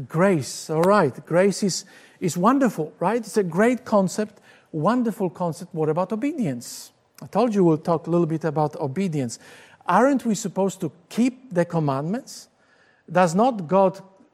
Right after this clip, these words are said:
called us Seventh-day Adventists to keep the commandments, to tell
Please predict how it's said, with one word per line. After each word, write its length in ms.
called 380
us 300
Seventh-day 580
Adventists 420
to 120
keep 300
the 120
commandments, 640
to 120
tell 440